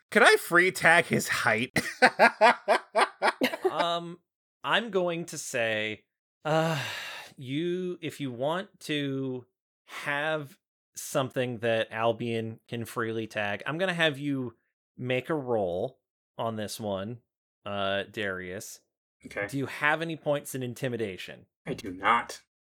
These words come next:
Speaker 2: Do you have any points in presence?
Speaker 3: I have one.
Speaker 2: Okay. Let's go presence because that is, I think, like, yeah, force of personality and just sort of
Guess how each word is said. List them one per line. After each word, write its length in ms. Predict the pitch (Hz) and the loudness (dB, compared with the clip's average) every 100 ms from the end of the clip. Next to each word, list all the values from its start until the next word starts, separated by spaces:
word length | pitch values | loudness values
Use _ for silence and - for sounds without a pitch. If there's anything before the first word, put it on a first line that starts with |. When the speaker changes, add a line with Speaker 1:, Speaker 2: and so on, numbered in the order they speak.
| _ _ | _ _
Speaker 2:
Do 60 | 113 | -10
you 60 | |
have 140 | 104 107 | -8 -8
any 140 | 120 | -8
points 340 | - 127 147 | -6 -6 -4
in 100 | 151 | -6
presence? 800 | 143 - 165 - 101 - - - - _ _ _ | -8 -4 -4 -4 -8 -12 -14 -14 -16 _ _ _
Speaker 3:
I 60 | 117 | -10
have 260 | 104 95 - | -8 -10 -8
one. 380 | 101 107 104 110 _ _ _ _ | -4 -4 -4 -12 _ _ _ _
Speaker 2:
Okay. 600 | 117 113 - 185 117 - _ _ _ _ | -4 -4 0 2 2 -2 _ _ _ _
Let's 280 | - 147 147 | -2 -2 0
go 220 | 139 147 | 4 4
presence 680 | - - 220 220 - 143 135 | 2 -4 0 0 0 -2 -4
because 480 | - 135 139 127 113 | -6 -2 0 0 -2
that 280 | 120 120 117 | 0 0 0
is, 260 | 120 117 | -2 -6
I 140 | 117 120 | -8 -8
think, 300 | - 120 - | -6 -6 -4
like, 260 | 131 117 - | -2 -2 -4
yeah, 280 | 135 95 - _ _ | -6 -6 -8 _ _
force 400 | - 156 151 180 | -2 4 4 2
of 120 | - | -2
personality 1120 | - 151 - 131 113 113 117 113 113 113 113 | -2 -2 -2 -4 -2 0 0 -2 -4 -4 -6
and 280 | 127 113 110 | -4 -4 -4
just 240 | 127 117 | -6 -6
sort 200 | - 117 | -6 -4
of 220 | 110 104 | -4 -6